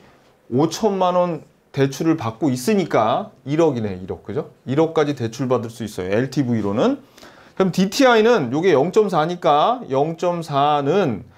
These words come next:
일단 분모가 소득이 들어가죠. 소득이 뭐가 들어가요? 오천만 원이네. 오천만 원 소득에 이미 자기가 연소득 오천만 원인데 이미 빌린 돈과 앞으로 빌릴 돈을 봐야 될 거 아니야. 그러면 앞으로 빌릴 돈은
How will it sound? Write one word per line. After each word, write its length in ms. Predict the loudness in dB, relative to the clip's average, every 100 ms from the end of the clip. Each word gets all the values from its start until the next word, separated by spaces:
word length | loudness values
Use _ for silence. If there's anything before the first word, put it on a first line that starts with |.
| _ _ -10
일단 280 | -2 0 0
분모가 440 | -2 2 4 2
소득이 460 | 0 0 0 0 2
들어가죠. 540 | 2 2 2 -2 -4
소득이 400 | -6 -6 -2 -2
뭐가 240 | 2 2 2
들어가요? 300 | 0 0 0
오천만 460 | 0 0 0 0
원이네. 400 | 0 -2 -4 -6 -10 -20 -20 _ _ -2
오천만 720 | -2 0 0 2 2 2 0
원 180 | -2
소득에 840 | 0 -2 0 0 4 4 4 0 -12 _ _ _
이미 760 | -2 2 4 4 4 4 0 -6 _ _ -8
자기가 600 | 0 0 2 2 4 6
연소득 640 | 6 4 2 0 0 0
오천만 400 | 0 0 2 2
원인데 240 | 0 0 0
이미 640 | 0 2 2 2 2 0 -10 _ -4
빌린 460 | 2 4 4 4
돈과 400 | 2 0 4 4
앞으로 380 | 2 -2 -4 -4
빌릴 440 | -2 -2 0 0 0
돈을 300 | 0 0 -2
봐야 240 | -2 -2
될 160 | -4 -6
거 100 | -8
아니야. 180 | -8 -4
그러면 240 | -2 -2 -6 -14 0
앞으로 540 | 0 0 0 2 2
빌릴 420 | 0 -2 0 0
돈은 460 | 0 0 2 -2